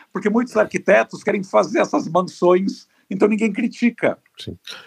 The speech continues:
Speaker 2: Agora, vou te falar, Raul, rapidinho, pra, pra depois você poder escolher logo,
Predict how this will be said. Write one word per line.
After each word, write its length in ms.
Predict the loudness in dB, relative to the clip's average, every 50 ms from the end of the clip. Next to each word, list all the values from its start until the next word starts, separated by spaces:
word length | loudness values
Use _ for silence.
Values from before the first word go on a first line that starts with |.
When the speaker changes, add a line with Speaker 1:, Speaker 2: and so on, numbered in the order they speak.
| -12 -4 0
Speaker 2:
Agora, 280 | 2 4 4 4 2 4
vou 120 | 2 2
te 80 | 2 4
falar, 260 | 4 4 4 6 6
Raul, 220 | 6 6 6 6 6
rapidinho, 520 | 4 2 0 0 -2 0 0 0 0 0
pra, 300 | 2 2 4 4 4 2
pra 160 | 2 0 -2 0
depois 320 | 0 -2 0 0 0 -2
você 160 | -2 -4 -4
poder 200 | -2 2 2 2
escolher 360 | 2 2 2 2 4 4 4
logo, 380 | 2 2 2 0 0 -2 -6 -10